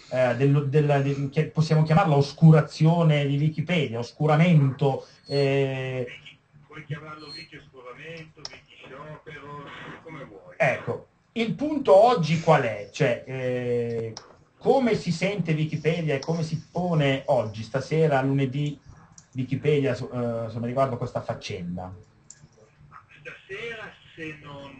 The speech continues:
Speaker 2: eh, non si pone assolutamente per l'ottima ragione che fino a mercoledì non partono,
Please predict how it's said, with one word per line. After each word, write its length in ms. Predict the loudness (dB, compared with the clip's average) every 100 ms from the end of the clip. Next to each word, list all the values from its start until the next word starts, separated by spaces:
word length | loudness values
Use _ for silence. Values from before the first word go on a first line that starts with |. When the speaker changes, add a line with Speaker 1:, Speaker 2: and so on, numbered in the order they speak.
| -20
Speaker 2:
eh, 1160 | -18 -18 -18 -16 -16 -18 -18 -20 _ _ -20 -18
non 200 | -18 -16
si 60 | -18
pone 320 | -16 -14 -14
assolutamente 1040 | -18 -20 -20 -16 -16 -16 -18 -20 -20 -20
per 160 | -18 -16
l'ottima 420 | -16 -18 -20 -18
ragione 520 | -18 -18 -18 -18 -20
che 100 | -20
fino 220 | -20 -20
a 40 | -18
mercoledì 800 | -18 -18 -20 -20 -20 -20 -20 -20 -20 -20 -18
non 160 | -18
partono, 1000 | -16 -16 -18 -20 -20 -18 -16 -14 -14 -14